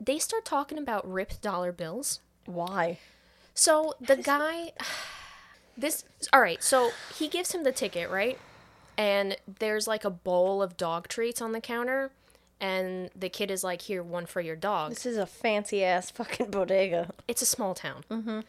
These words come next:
Speaker 1: He gives him the treat, and I'm like, "Oh, he's giving him a free treat." No, the, the treat is twenty-five cents.
Speaker 2: I just gave you a hundred dollar winning
Speaker 1: Right.
Speaker 2: lottery ticket.
Speaker 1: Right.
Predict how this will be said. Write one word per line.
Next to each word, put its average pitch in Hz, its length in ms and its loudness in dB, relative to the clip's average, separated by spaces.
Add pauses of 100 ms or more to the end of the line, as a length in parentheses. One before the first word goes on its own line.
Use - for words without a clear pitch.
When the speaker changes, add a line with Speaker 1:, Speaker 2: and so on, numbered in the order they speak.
(360)
Speaker 1:
He 254 180 -6
gives 277 220 2
him 339 80 -2
the 254 80 6
treat, 220 400 0 (140)
and 202 160 2
I'm 214 100 0
like, 220 220 -2
"Oh, 269 120 2
he's 202 180 -6
giving 190 240 -4
him 196 140 -4
a 180 40 -4
free 190 240 -6
treat." - 280 -4
No, 302 160 2
the, 285 120 -2 (220)
the 247 100 -6
treat 311 280 0
is 277 100 0
twenty-five 220 500 0
cents. 160 420 -4 (320)
Speaker 2:
I 277 140 6
just 311 220 0
gave 311 180 6
you 311 100 6
a 254 60 12
hundred 262 400 4
dollar 220 320 8
winning - 220 10
Speaker 1:
Right. 214 80 12
Speaker 2:
lottery 185 420 12
ticket. 165 440 2
Speaker 1:
Right. 190 320 10